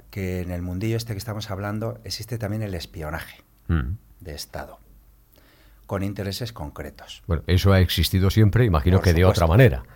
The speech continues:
Speaker 1: por supuesto.
Speaker 2: Antes, l-, utilizaban a Mata Hari, ¿no?
Speaker 1: Por ejemplo.
Speaker 2: Sí.
Speaker 1: Antes de Trump estaba Obama, pero hay que recordar que a Angela Merkel Obama le espiaba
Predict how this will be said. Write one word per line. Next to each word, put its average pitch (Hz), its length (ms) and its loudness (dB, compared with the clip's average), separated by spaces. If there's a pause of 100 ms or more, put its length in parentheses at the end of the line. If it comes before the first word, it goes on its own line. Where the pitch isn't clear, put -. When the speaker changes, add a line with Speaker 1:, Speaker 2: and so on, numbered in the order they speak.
Speaker 1:
por 78 160 -12
supuesto. - 320 -6
Speaker 2:
Antes, 85 320 0
l-, 82 340 -2
utilizaban 101 480 2
a 101 40 4
Mata 95 200 2
Hari, 71 420 2
¿no? 123 140 0
Speaker 1:
Por 95 160 -8
ejemplo. 71 420 -6
Speaker 2:
Sí. - 100 -16 (300)
Speaker 1:
Antes 120 360 -2
de 131 100 -2
Trump 135 400 0
estaba 117 380 -2
Obama, 139 460 2
pero 104 160 -2
hay 110 100 0
que 123 140 -2
recordar 123 640 2 (640)
que 95 160 -4
a 101 60 0
Angela 113 340 -2
Merkel 120 460 -4 (260)
Obama 107 360 -2
le 104 120 -2
espiaba 80 580 -6